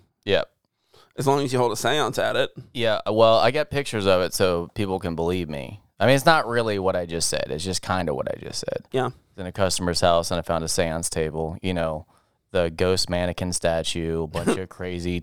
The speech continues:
Speaker 1: candles, and then a coffin on the table, and clearly that's where they pray or try and bring back the spirits.
Speaker 2: Sure.
Speaker 1: So the person wasn't home, so while I was down there, I felt a gurgle, so I had to run up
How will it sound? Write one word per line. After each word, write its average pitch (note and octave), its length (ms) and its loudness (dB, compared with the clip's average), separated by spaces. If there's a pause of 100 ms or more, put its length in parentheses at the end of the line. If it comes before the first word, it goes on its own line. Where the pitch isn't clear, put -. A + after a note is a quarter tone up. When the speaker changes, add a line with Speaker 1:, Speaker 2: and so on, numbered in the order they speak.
Speaker 1:
candles, E2+ 640 -2 (260)
and E2+ 120 -4
then E2+ 60 -2
a F2 60 -2
coffin E2+ 420 2
on E2+ 100 -4
the E2+ 80 -6
table, D#2 440 -4
and D#2 100 -6
clearly D#2+ 320 -6
that's D#2+ 240 -6
where D#2+ 80 -4
they D#2 160 -6
pray D#2 360 -6
or D#2+ 120 -4
try D#2+ 220 -4
and E2 100 -6
bring E2 180 -6
back D#2+ 220 -4
the - 80 -14
spirits. - 560 -2 (180)
Speaker 2:
Sure. C3 300 -2
Speaker 1:
So F2 640 -6
the F2 100 -4
person G#2+ 440 0
wasn't F#2 260 0
home, G#2+ 260 2
so F2+ 100 -4
while F#2 140 6
I F2+ 40 2
was E2 140 -4
down F#2+ 280 2
there, D#2+ 360 -2 (400)
I F2 80 -2
felt F#2+ 220 4
a E2+ 60 -4
gurgle, F#2 440 0
so F2+ 120 0
I E2+ 40 2
had E2+ 80 -2
to E2+ 60 -4
run E2+ 240 -4
up E2+ 240 -4